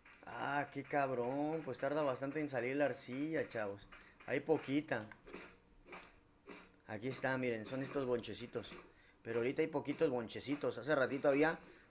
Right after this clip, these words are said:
un madrero de bonches. Aún así ya vieron que cada bonche me da un chingo. Estos los necesito para construir lo que son mis muros de piedra. Muy bien, solo con esto yo creo que ya conseguí como doscientos, ¿eh?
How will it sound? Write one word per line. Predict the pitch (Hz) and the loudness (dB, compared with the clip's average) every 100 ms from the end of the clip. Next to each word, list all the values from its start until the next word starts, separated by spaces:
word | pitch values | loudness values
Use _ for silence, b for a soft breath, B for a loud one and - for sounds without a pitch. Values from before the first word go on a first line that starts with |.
| - | -14
un | 120 156 | -8 -4
madrero | 160 127 113 113 117 165 175 | 0 2 2 2 2 2 4
de | 123 | 2
bonches. | 110 151 175 120 - B B - | 2 0 -2 -6 -8 B B -6
Aún | 135 160 | 0 2
así | 160 151 | 4 6
ya | 156 | 6
vieron | 160 160 | 6 4
que | 131 | 2
cada | 139 143 | 6 6
bonche | 143 147 | 6 2
me | 139 | 0
da | 120 | 0
un | 123 | -2
chingo. | 135 139 113 - - - - - - - - - - - _ - - - - - | -4 -4 -6 -10 -20 -20 -20 -20 -20 -18 -18 -18 -20 -20 _ -20 -18 -18 -20 -4
Estos | 151 190 | -2 6
los | 170 | 8
necesito | 151 123 120 139 170 | 10 6 2 4 6
para | 147 127 | 10 8
construir | 117 117 117 120 139 | 6 -4 0 2 4
lo | 151 | 2
que | 120 | 2
son | 110 131 | 0 0
mis | 131 | 0
muros | 127 135 131 | 0 0 0
de | 113 | 0
piedra. | 120 123 104 - - - - _ _ _ - - - _ _ _ - - - _ _ _ - - - _ _ - - - - - - - - - - - - - - - - - - | 2 2 0 -6 -18 -18 -20 _ _ _ -20 -20 -20 _ _ _ -20 -20 -20 _ _ _ -18 -18 -20 _ _ -18 -18 -14 -14 -16 -18 -20 -20 -20 -20 -20 -20 -20 -20 -20 -20 -20 -16
Muy | 95 107 | -10 -6
bien, | 113 143 160 165 | 0 2 2 2
solo | 185 190 | 2 2
con | 147 143 | 2 2
esto | 160 175 | 2 2
yo | 165 | 2
creo | 165 | 2
que | 147 | 4
ya | 147 | 4
conseguí | 160 147 131 139 | 4 2 0 0
como | 156 143 | 2 2
doscientos, | 110 101 131 147 104 | 0 -2 -2 -2 -2
¿eh? | 113 | -6